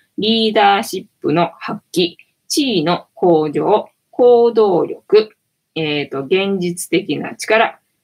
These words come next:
実現。目的に基づいた行動。リーダーシップの発揮。えー、地位の向上、行動力、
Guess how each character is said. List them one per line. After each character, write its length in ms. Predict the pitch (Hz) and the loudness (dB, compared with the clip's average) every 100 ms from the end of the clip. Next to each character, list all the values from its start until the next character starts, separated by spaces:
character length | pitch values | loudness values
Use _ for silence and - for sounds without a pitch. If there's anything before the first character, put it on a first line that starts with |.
| - | -10
実 320 | 165 170 - 220 | -8 -6 -4 -2
現。 360 | 214 220 208 - _ _ _ _ _ _ _ | 2 0 0 -10 _ _ _ _ _ _ _
目 280 | 208 196 - | -4 -4 -6
的 420 | - 254 254 247 | -4 -4 -2 -2
に 260 | 247 240 - | 0 -2 -4
基 60 | 170 | -4
づ 460 | 180 190 202 208 | -4 -2 -2 2
い 200 | 214 175 | 2 2
た 300 | - 170 170 - | 0 -2 -2 -8
行 400 | - 175 156 156 | -2 0 2 0
動。 460 | 151 151 208 214 - _ _ - | -2 0 2 0 -2 _ _ -6
リ 340 | 226 254 247 | -2 0 0
ー 40 | 233 | 0
ダ 260 | 233 226 | 4 4
ー 40 | 220 | 2
シ 300 | - 226 220 | -2 -6 -6
ッ 120 | _ | _
プ 100 | - | -4
の 280 | 151 170 - _ - | 0 -2 -4 _ -10
発 240 | - 202 _ - | -8 -8 _ -2
揮。 240 | 175 - _ _ _ - | -2 -2 _ _ _ -4
え 280 | 170 156 | -2 -2
ー、 20 | - | -4
地 140 | - 494 | -4 0
位 140 | 320 | 0
の 200 | 208 156 - _ | 0 -4 -8 _
向 380 | - 202 175 170 | 0 2 2 2
上、 320 | 170 143 139 _ _ | 0 0 -4 _ _
行 440 | - 269 269 269 269 | -6 0 2 2 0
動 360 | 247 247 220 | 0 2 2
力、 480 | 208 190 - - - | 2 0 -2 -4 -4